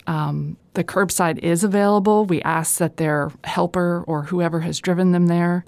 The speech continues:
alerts us, and we have to get them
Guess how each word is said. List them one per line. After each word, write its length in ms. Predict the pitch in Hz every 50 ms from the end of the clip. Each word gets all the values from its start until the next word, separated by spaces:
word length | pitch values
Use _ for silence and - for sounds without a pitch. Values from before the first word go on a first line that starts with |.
| -
alerts 400 | 170 175 180 185 185 180 - -
us, 420 | 202 185 190 185 180 - - - - -
and 520 | 180 175 170 165 160 160 156 156 156 151 -
we 180 | 185 180 175 165
have 300 | 165 175 170 156 - -
to 420 | - - 170 165 156 151 156 170 - - -
get 180 | 185 175 180
them 240 | - 180 165 160 156